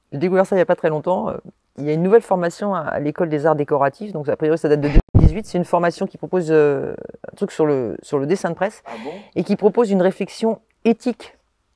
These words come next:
Speaker 1: sur l'humour, sur le journalisme et le graphisme.
Speaker 2: Oh, une réflexion éthique ?
Speaker 1: Mm.
Speaker 2: C'est-à-dire, déjà, on va te dire, « Bah, ça, tu fais pas, ça, tu fais, ou ça, tu fais pas. »
Speaker 1: J'imagine, je sais pas.
Speaker 2: Bon, déjà,
Speaker 1: C'est
Speaker 2: moi, j'ai du
Speaker 1: compliqué.
Speaker 2: mal, on, on parlait tout à l'heure au début, est-ce que, comment on avait
Speaker 1: Bah oui.
Speaker 2: commencé, est-ce qu'on a fait d'école ? Non, il n'y a pas d'école pour le dessin de presse.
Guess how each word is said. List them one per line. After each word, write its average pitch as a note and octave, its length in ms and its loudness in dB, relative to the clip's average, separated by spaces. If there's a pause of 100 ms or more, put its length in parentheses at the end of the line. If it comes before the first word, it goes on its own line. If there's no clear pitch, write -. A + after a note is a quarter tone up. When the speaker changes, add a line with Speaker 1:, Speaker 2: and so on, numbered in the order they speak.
(400)
Speaker 1:
sur G3+ 460 4
l'humour, G3+ 460 4
sur G3 160 -2
le F3+ 100 2
journalisme F#3 460 -2
et F3 60 -4
le D#3+ 80 -2
graphisme. D3 720 -10 (1500)
Speaker 2:
Oh, E3+ 60 -12 (1200)
une B2 100 -16
réflexion C3 420 -16
éthique ? B3 480 -10
Speaker 1:
Mm. F#3+ 140 0
Speaker 2:
C'est-à-dire, D3+ 400 0
déjà, D3+ 240 0
on E3+ 60 -2
va C#3+ 100 0
te D3+ 100 -8
dire, « D#3+ 200 -2
Bah, C3+ 100 2
ça, E3+ 160 -4
tu C#3+ 120 -14
fais C#3+ 120 -2
pas, E3 160 -6
ça, D#3+ 140 -12
tu C#3+ 100 -18
fais, D#3 220 -10
ou C#3+ 80 -8
ça, D#3 120 -8
tu C#3+ 120 -12
fais D3 140 -6
pas. » C#3+ 180 -4
Speaker 1:
J'imagine, F#3 520 2
je G3+ 120 2
sais G#3+ 160 0
pas. A#3+ 160 -2
Speaker 2:
Bon, C3 180 -2
déjà, C#3+ 380 6
Speaker 1:
C'est B2+ 60 6
Speaker 2:
moi, C#3+ 80 6
j'ai G3+ 80 6
du - 40 4
Speaker 1:
compliqué. B2 160 4
Speaker 2:
mal, C3+ 160 8
on, B2 240 2
on B2+ 100 -6
parlait B2+ 260 0
tout C3 160 -18
à A2 60 -2
l'heure A#2+ 140 -4
au A2+ 60 -8
début, A2 400 -4
est-ce G2 180 -4
que, G#2 240 -10
comment A2+ 280 -6
on A2+ 80 -6
avait F#2+ 160 -6
Speaker 1:
Bah D3 100 2
oui. E3 60 2
Speaker 2:
commencé, G#2 240 -4
est-ce A#2 120 0
qu'on G#2+ 120 -4
a G2 100 -2
fait G2 100 -12
d'école ? G2+ 300 -8
Non, C3+ 180 -4
il A#2+ 40 -4
n'y G2+ 40 -4
a F2+ 40 -6
pas D3 180 -4
d'école - 300 -8
pour F#2+ 160 -6
le G2 40 -12
dessin G2 240 -12
de F#2+ 60 -18
presse. F3+ 200 -8